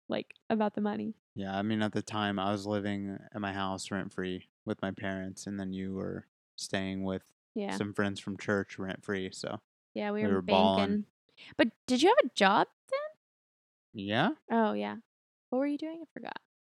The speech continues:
Speaker 2: Uh, I was working as a,
Speaker 1: Square
Speaker 2: the
Speaker 1: guy?
Speaker 2: estimator.
Speaker 1: Oh,
Speaker 2: Yeah.
Speaker 1: yeah. Okay. What do you think the lady said? He picks it or together?
Speaker 2: Mm,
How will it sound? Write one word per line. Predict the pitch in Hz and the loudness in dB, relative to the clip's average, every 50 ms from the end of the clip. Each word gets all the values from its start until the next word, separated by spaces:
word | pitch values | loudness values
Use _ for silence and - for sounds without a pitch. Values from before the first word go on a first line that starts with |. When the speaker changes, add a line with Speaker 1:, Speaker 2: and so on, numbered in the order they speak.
| _ - - _ _ _ - | _ -20 -20 _ _ _ 0
Speaker 2:
Uh, | 104 104 101 98 98 104 | 2 4 4 4 4 4
I | 107 104 | 2 2
was | 101 104 101 | 0 -2 -4
working | 104 101 107 110 107 - - 110 107 104 | -4 0 0 0 0 0 0 0 0 0
as | 101 98 98 95 | 0 -2 -2 -2
a, | 101 98 95 95 95 | -4 -4 -4 -4 -6
Speaker 1:
Square | 95 - - 220 226 240 - | -6 -6 -4 -4 -4 -4 -4
Speaker 2:
the | - | -4
Speaker 1:
guy? | - - | -2 -2
Speaker 2:
estimator. | 117 - - - 101 95 92 95 - 95 - _ | -2 -4 -4 -6 -6 -6 -4 -6 -8 -10 -4 _
Speaker 1:
Oh, | 233 233 233 | 6 8 8
Speaker 2:
Yeah. | 220 220 | 8 8
Speaker 1:
yeah. | 208 196 - - - 202 | 6 4 0 -2 -4 -4
Okay. | - 208 196 - _ _ _ _ _ _ - - - _ _ _ - - - - - - - | -4 -6 -12 -14 _ _ _ _ _ _ -10 -10 -10 _ _ _ -20 -20 -20 -20 -20 0 4
What | 240 262 | 8 8
do | 277 | 10
you | 285 | 10
think | 294 294 285 277 - - - - | 8 6 4 2 -4 -8 2 6
the | 247 240 233 220 | 10 10 10 10
lady | 208 208 214 247 294 311 | 8 6 4 2 2 -2
said? | 262 - - 202 202 - 220 226 226 - _ _ _ _ _ _ _ _ _ _ _ _ _ _ _ | -4 -2 0 0 0 0 -2 -4 -8 -10 _ _ _ _ _ _ _ _ _ _ _ _ _ _ _
He | - 233 233 | -2 -2 0
picks | - 277 262 - - - | 0 0 -2 0 0 2
it | 302 285 - | 2 4 4
or | - 240 | 4 4
together? | 220 226 214 - - - 107 107 | 4 2 -2 -2 -2 0 0 2
Speaker 2:
Mm, | 107 107 107 107 107 107 107 107 104 - | 2 2 2 4 4 2 2 0 0 -2